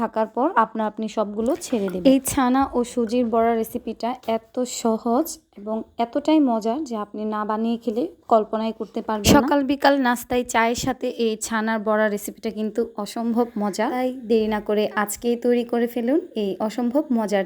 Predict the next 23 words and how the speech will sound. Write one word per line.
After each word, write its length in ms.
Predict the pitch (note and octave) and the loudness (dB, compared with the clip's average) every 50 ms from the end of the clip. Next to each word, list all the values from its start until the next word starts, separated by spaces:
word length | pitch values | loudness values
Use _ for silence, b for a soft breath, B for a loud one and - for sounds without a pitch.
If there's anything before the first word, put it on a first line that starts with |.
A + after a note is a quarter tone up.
| F#3 - | -2 -6
ছানার 280 | - G#3 G3 A3 C#4+ D4+ A#3+ | -4 -2 0 0 0 2 4
বড়া 200 | B3 G#3+ G3 F#3 F3 F3 | 4 4 4 2 0 -2
রেসিপিটি। 460 | F3 - - - - F3+ - - - - _ _ _ _ _ _ _ _ _ _ _ _ _ _ B B B B B B B B B C4+ | -6 -8 -12 -12 -12 -14 -12 -14 -16 -16 _ _ _ _ _ _ _ _ _ _ _ _ _ _ B B B B B B B B B 6
রেসিপিটি 420 | C4 C#4 - - - - B3 C#4+ C#4 - - | 6 6 6 4 0 0 0 0 2 6 6
কেমন 220 | C4 B3+ B3+ C4 C4 B3+ | 6 6 6 4 6 6
লেগেছে 280 | B3+ A3+ A#3+ A#3+ - C#4+ B3 A3 | 6 6 6 4 6 6 6 6
অবশ্যই 320 | G#3 A#3+ A#3 - C4+ B3+ - | 4 2 0 2 -2 0 0
কমেন্ট 240 | B3+ B3+ B3+ B3+ B3 _ | 0 0 0 -2 -2 _
করে 140 | C4 C4 C4 B3+ A3 | 0 0 0 2 2
জানিয়ে 280 | B3+ A3+ A#3 A#3 A#3 A#3 A3 | 0 0 2 0 0 2 2
দিবেন। 220 | A#3 A3 A3+ C4 F4 A4+ G#4+ C#4+ | 2 2 2 2 2 4 4 4
ভিডিওটি 340 | B3+ B3 G#3 A#3+ A#3+ A#3 - A#3 A#3 | 6 6 6 6 4 6 4 4 4
দেখার 200 | A#3+ - - A#3 - | 4 4 2 0 2
সময় 200 | - B3 A#3+ A#3+ A3 G#3+ | 2 4 6 6 6 6
আপনি 140 | - - B3 A3+ A3 | 4 2 0 2 2
যদি 140 | A3+ G#3 A3+ A3 | 0 2 2 2
আমার 160 | G#3+ G#3+ A3 - - | 2 0 -2 -2 -2
চ্যানেলে 320 | A#3 A3 G#3+ A3 G#3 A3 G#3+ G#3 G#3 | -2 -2 0 0 0 0 0 0 0
নতুন 200 | G3+ - - C4 C4 | 0 0 2 2 4
হয়ে 140 | B3+ C4+ C4 C4 | 4 2 2 0
থাকেন 220 | C4+ - D#4 E4+ E4+ B B B B B B - | -2 0 0 0 0 B B B B B B -2
তাহলে 220 | B3 A3 A#3 A#3 A3+ - | 0 2 2 2 4 4
পরবর্তী 420 | A3 A3+ A3+ A3+ A3 A#3 A3 - | 4 4 6 4 4 0 0 0